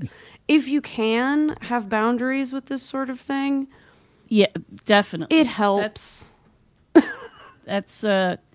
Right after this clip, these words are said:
Speaker 2: you can't just wander around being open to everything. It's not, it's not good.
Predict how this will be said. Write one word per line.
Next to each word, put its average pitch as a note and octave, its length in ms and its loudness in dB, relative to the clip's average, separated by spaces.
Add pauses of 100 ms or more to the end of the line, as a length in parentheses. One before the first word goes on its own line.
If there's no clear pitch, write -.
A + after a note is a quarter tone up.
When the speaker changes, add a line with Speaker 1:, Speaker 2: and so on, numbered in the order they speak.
(640)
Speaker 2:
you A3 100 -4
can't D4 320 2
just A3+ 220 -4
wander G3 400 2
around E3+ 440 0
being E3+ 240 -2
open E3 360 -6
to - 60 -8
everything. E3 580 -4
It's - 200 -10
not, E3+ 340 -2 (500)
it's G3+ 260 -6
not A#3+ 340 -2
good. A#3+ 460 -4